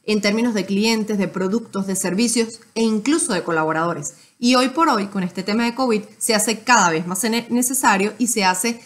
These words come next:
mucho más necesario aún un equilibrio real entre las distintas empresas.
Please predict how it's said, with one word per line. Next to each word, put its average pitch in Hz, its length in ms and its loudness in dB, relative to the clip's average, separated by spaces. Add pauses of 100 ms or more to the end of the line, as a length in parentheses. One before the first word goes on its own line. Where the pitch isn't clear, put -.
(160)
mucho 262 420 4
más 208 120 2
necesario 208 440 0
aún 311 240 -2 (120)
un 233 140 0
equilibrio 220 640 0
real 233 480 2
entre 240 340 -2
las 196 140 -2
distintas 175 440 -8
empresas. - 600 -8